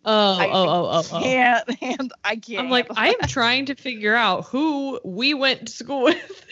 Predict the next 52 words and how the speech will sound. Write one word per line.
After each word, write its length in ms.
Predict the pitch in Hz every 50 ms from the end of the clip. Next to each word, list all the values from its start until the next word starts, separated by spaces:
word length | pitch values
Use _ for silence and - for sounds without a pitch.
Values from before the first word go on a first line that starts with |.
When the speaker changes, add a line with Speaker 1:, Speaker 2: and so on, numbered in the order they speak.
| -
Speaker 1:
but 360 | 381 285 - - 226 202 - -
Speaker 2:
No, 80 | 254 254
Speaker 1:
okay. 120 | 220 180
Speaker 2:
just 240 | 226 320 320 - -
the, 160 | 370 302 247 -
Speaker 1:
When 200 | 269 277 285 285
we 80 | 302
Speaker 2:
just 160 | 339 339 349 359
Speaker 1:
were 80 | 339 320
Speaker 2:
the 60 | 302
Speaker 1:
in 60 | 277
Speaker 2:
big 180 | 240 233 196 196
cat 200 | - 247 214 208
Speaker 1:
school, 180 | 208 190 185
Speaker 2:
people. 400 | 208 185 - - 165 160 - - _ _ _ _ _ _ -
Speaker 1:
yeah, 240 | - 233 214 208
that 240 | 202 196 214 220 -
was, 380 | - 220 220 214 196 - - - -
uh, 280 | - 185 151 120 110 - - _ -
a 140 | - 180 - _ _ _ _ _ -
trend. 540 | - - - 185 143 131 107 87 85 - - _ _ _ _ _ _ _ -
Um, 180 | - 208 180 165
Speaker 2:
Yes. 80 | - -
Speaker 1:
I 80 | - 294
wanna 240 | 403 523 539 480 339
know. 380 | 254 208 190 190 156 95 101 98
I 120 | - 202 220
asked 240 | 240 262 277 269 -
this 120 | 262 233 -
to 60 | 202
Shane. 240 | - - 196 175 156
This 100 | 160 180 196
has 140 | 208 185
nothing 240 | 202 202 196 214 208 196
to 60 | 190
do 40 | 175
with 100 | 175 175
the 80 | 170
show. 300 | 170 - 180 90 95 - - - - - - - _ _ _
Since 220 | - - 277 277 262
I'm 160 | 349 427 539 539
allergic 500 | 415 277 220 208 202 208 202 208 196 -
to 80 | - -
cats, 540 | - - - 180 165 160 - - - - -
would 120 | 190 185 - -
I 160 | 262 330 - -
also 360 | - 254 285 294 - 330 311
be 160 | 269 302 277
allergic 580 | 262 233 226 214 208 214 226 226 247 240 240 _ _ _ _ _ _ _ _ _ _ _ _ _ _ _
to 80 | - -
big 340 | - - 175 175 190 226 -
cats? 580 | - 311 302 320 381 427 - - - - -